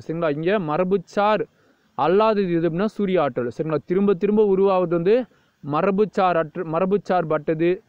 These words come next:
ஒரு முறை மட்டும் யூஸ் பண்றது வந்து மரபு சார் உடையது. சரிங்களா? எண்பத்தி நாலாவது, அதாவது பத்தாவது புக்கில் கொடுத்துருப்பாங்க இதையே சோஷியல் சயின்ஸ்ல. நெக்ஸ்ட் எண்பத்தி நாலாவது பாருங்க. ரெண்டாயிரத்தி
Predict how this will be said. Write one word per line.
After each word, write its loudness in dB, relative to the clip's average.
ஒரு 4
முறை 2
மட்டும் -2
யூஸ் -4
பண்றது -2
வந்து -4
மரபு -2
சார் 0
உடையது. -4
சரிங்களா? -4
எண்பத்தி -4
நாலாவது, 0
அதாவது 0
பத்தாவது 0
புக்கில் -2
கொடுத்துருப்பாங்க -4
இதையே -6
சோஷியல் -4
சயின்ஸ்ல. -6
நெக்ஸ்ட் -4
எண்பத்தி -4
நாலாவது 0
பாருங்க. -4
ரெண்டாயிரத்தி -2